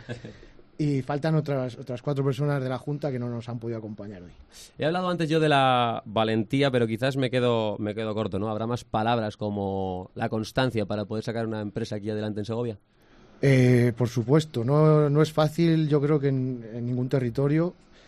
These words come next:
Speaker 2: pero en Segovia al final, pues es una, una provincia pequeñita, pues,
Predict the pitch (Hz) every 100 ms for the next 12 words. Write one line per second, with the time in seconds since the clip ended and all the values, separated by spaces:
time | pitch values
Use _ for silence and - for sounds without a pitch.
0 | - - _ 131 123 120 117 113 127 135
1 | 135 131 131 139 120 113 117 127 123 120
2 | 117 120 - 117 127 123 123 127 117 123
3 | 117 127 131 147 117 104 -